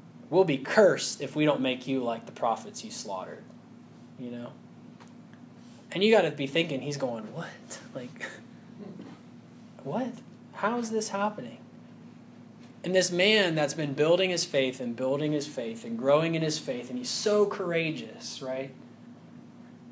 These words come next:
is just kinda shattered in this moment. He's just kinda broken. Don't we kind of experience this sometimes as Christians? Like, we feel our faith growing and we're walking with God and we're doing our best, and we finally reach out to someone like the widow to help their faith grow.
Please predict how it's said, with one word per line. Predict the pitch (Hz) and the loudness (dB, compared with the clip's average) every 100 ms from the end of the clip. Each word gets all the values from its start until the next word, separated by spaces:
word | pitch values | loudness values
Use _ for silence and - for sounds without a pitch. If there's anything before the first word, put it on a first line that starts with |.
| - - | -18 -8
is | |
just | 147 139 | -6 -4
kinda | 180 139 | -2 -2
shattered | - 143 202 220 254 123 | -2 2 4 4 0 -4
in | 233 | -6
this | 226 - | -6 -8
moment. | - 107 202 - | -10 -12 -14 -16
He's | 123 131 | -12 -10
just | 143 - | -8 -8
kinda | - 151 131 113 | -6 -4 -4 -6
broken. | 123 151 156 110 113 - - - - - - - - - | 0 0 0 -8 -14 -16 -20 -20 -20 -20 -20 -14 -14 -2
Don't | 196 240 | 2 4
we | 262 | 4
kind | 262 285 | 2 2
of | 247 | 0
experience | 180 - 156 165 170 - | -2 -4 -2 -2 -4 -6
this | - 165 | -8 -8
sometimes | - 170 156 160 160 151 | -6 -6 -4 -2 -2 -6
as | 123 | -10
Christians? | - 139 139 156 156 156 - - - - - - - | -8 -8 -6 -8 -8 -8 -12 -16 -18 -18 -20 -20 -14
Like, | 139 | -8
we | 143 | -6
feel | 147 185 185 | -4 0 4
our | 175 | 2
faith | - 160 151 - | 0 -4 -4 -4
growing | 143 143 143 143 131 | -2 0 0 0 0
and | |
we're | 117 | -2
walking | 117 139 156 156 139 | 0 4 4 2 -4
with | 127 | -4
God | - 131 131 | 0 2 2
and | 117 | 0
we're | |
doing | 120 147 156 143 | -2 0 0 0
our | 131 | 0
best, | 139 147 - | 0 0 -2
and | 131 | -6
we | |
finally | - 170 165 | 0 0 0
reach | 135 143 143 | -2 -4 -2
out | 147 143 143 | 0 0 -4
to | |
someone | - 143 139 139 | -8 -8 -6 -6
like | 131 131 | -8 -8
the | - | -10
widow | 123 127 131 131 | -8 -6 -6 -6
to | 131 | -8
help | 131 123 - | -8 -8 -8
their | 123 | -10
faith | - 127 123 - | -10 -12 -12 -12
grow. | 127 127 127 | -10 -10 -10